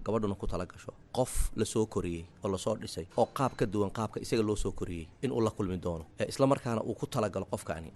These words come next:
uu is diyaariyo. Marba hadduu guur galay, in wax kasta oo soo food saara, eh, uu, uu, uu, yacni, u jilib dhigi karo, uu waajihi karo, uunan ka cararay. Inta badan waxaa la sameeyaa, qofku exit buu raadiyaa inuu ka baxo, eh, wixii uu filayay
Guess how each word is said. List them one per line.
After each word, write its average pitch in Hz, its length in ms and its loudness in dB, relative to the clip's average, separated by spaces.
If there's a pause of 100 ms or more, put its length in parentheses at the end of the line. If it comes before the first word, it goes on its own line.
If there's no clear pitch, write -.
uu 107 160 4
is 101 100 -4
diyaariyo. 92 400 0
Marba 127 240 0
hadduu 127 240 2
guur 120 240 2
galay, 92 260 0 (140)
in 135 320 2 (240)
wax 143 160 0
kasta - 240 -4
oo 113 160 0
soo 110 220 0
food 101 280 -2
saara, 90 280 -4 (320)
eh, 92 260 -2 (100)
uu, 90 340 -4
uu, 98 220 -6
uu, 98 220 -6
yacni, 98 240 0
u 123 60 4
jilib 113 200 2
dhigi 113 140 6
karo, 104 200 0
uu 104 100 0
waajihi 110 300 4
karo, 90 220 -2 (100)
uunan 107 200 -2
ka - 140 -2
cararay. 92 340 -2
Inta 104 180 -4
badan 101 200 2
waxaa 101 140 -2
la 92 60 0
sameeyaa, 85 400 -4 (300)
qofku - 240 0
exit 98 300 -2
buu 98 100 2
raadiyaa 87 360 0
inuu 107 160 0
ka - 140 -2
baxo, 87 280 -2 (100)
eh, 92 220 0
wixii - 220 -4
uu 101 100 -4
filayay 104 360 0